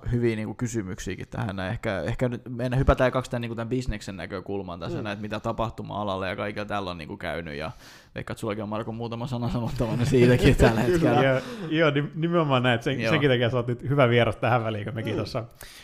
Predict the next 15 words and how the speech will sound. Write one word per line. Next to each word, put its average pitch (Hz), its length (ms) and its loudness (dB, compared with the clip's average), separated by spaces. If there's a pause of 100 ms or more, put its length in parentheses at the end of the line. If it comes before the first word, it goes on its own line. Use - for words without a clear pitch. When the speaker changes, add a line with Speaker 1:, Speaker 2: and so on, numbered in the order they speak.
(160)
Speaker 3:
vähän, 117 280 2
vähän 131 180 2
purettiin 113 680 -2
viime 117 260 4
jaksossa 101 420 -4
tätä, 101 300 -8
että - 200 -10 (540)
miten, 113 300 2
mi-, 120 260 0
miten 123 240 2
tää 107 100 2
korona 120 400 4
on 107 60 0
niinku 104 140 -2
jatkanut, 113 480 -2